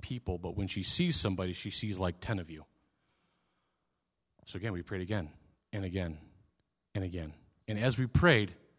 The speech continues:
the number of things that she saw got less and less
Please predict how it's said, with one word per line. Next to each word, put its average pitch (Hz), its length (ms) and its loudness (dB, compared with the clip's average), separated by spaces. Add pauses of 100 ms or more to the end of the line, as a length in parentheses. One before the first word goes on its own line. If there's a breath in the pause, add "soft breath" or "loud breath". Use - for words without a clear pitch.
(460)
the 104 120 2
number 123 320 6
of 113 80 4
things 123 300 0
that 104 100 0
she - 180 -6
saw 107 320 0
got 90 180 -4
less 101 460 2 (300)
and 101 120 -4
less 90 380 -4